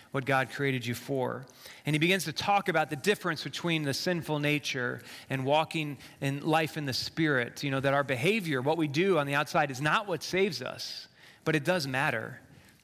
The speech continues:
We wanna walk as the Spirit calls us to walk. So look, look at Galatians five, and we're gonna start in verse thirteen. And we're gonna go through several, uh, verses of this letter together. Paul writes, "You, my brothers and sisters,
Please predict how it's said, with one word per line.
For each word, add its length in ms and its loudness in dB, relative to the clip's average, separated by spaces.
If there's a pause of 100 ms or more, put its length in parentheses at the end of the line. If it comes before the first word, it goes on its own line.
(200)
We 80 0
wanna 200 2
walk 460 0
as 140 -4
the 100 -6
Spirit 380 -2
calls 260 -2
us 140 -2
to 80 -4
walk. 300 2
So 120 -2
look, 200 -2 (220)
look 100 0
at 80 0
Galatians 420 2
five, 520 4
and 80 -4
we're 60 -2
gonna 120 2
start 260 2
in 80 -2
verse 240 0
thirteen. 760 -2 (680)
And 100 -2
we're 80 -2
gonna 120 -2
go 160 2
through 560 -2
several, 360 -2 (160)
uh, 100 -4
verses 400 0
of 140 0
this 180 -2
letter 300 0
together. 500 0 (300)
Paul 240 4
writes, 320 2
"You, 300 4
my 160 4
brothers 420 4
and 140 -4
sisters, 880 -2